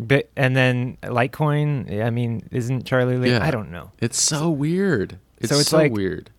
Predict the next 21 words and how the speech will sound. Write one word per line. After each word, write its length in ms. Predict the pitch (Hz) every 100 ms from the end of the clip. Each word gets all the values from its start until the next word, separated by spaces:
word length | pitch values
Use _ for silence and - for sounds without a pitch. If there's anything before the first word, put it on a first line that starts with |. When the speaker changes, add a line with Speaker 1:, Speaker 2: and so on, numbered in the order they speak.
| - 120
Speaker 1:
Bitcoin 380 | 160 175 180 156
maximalist 840 | 143 147 - 127 123 113 - -
or 160 | - 120
toxic 680 | - - 131 139 - 127 -
mas-, 320 | 117 117 113 - 113 - -
uh, 300 | 120 107 104 107
maximalist. 760 | 123 120 - 107 98 98 95 - - _ - - -
By 100 | 190
the 80 | 196
way, 140 | 175
toxic, 560 | 131 180 196 - 160 -
the 160 | 139
word 260 | 135 135 123
doesn't 260 | 123 117 110
mean 200 | 110 110
anything 440 | 104 98 101 101
anymore, 440 | 98 98 95 95 95
just 220 | 113 107
so 80 | 123
you 220 | 107 104
know. 320 | 101 95 92